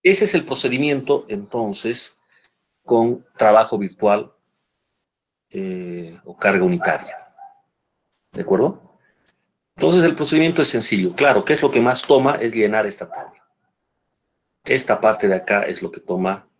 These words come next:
eh, más tiempo, ¿no? Ustedes tienen que ejercitarse, por favor,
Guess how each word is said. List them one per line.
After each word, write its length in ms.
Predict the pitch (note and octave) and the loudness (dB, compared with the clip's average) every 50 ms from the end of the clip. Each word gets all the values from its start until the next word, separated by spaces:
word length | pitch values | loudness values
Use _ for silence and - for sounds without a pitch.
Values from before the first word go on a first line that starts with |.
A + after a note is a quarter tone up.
| _ _ _ _ _ _ | _ _ _ _ _ _
eh, 180 | - F2 E2+ E2+ | -12 -10 -10 -8
más 360 | F2 F2+ F2+ F2+ F2 - - | -6 -6 -6 -6 -6 -8 -10
tiempo, 420 | - - - - - - - F#2 | -12 -16 -18 -20 -12 -6 -4 -2
¿no? 400 | A#2 D3 E3 - - - - - - - - - - - - - - - - - _ _ _ _ _ _ - | -2 -2 -2 -4 -8 -14 -20 -20 -20 -20 -20 -20 -20 -20 -20 -20 -20 -20 -20 -20 _ _ _ _ _ _ -6
Ustedes 400 | A#2 - - C3+ B2 C3 B2+ - | -4 0 4 6 6 6 6 4
tienen 240 | - A2+ A2 G#2+ | 2 2 2 2
que 120 | G2+ - F#2+ | 0 0 -2
ejercitarse, 920 | F2+ - F#2+ F2 - - F#2+ - A#2 A#2 A#2+ A#2+ - - C#3 D3 D#3 D3+ | 0 0 -2 -2 -2 -4 -2 2 2 2 4 2 0 0 0 0 0 -2
por 220 | - - - E3+ | -4 -6 -6 -6
favor, 500 | - - - F2 G2 A2 B2 C3 C3 - | -4 -4 -2 0 2 2 2 0 -2 -6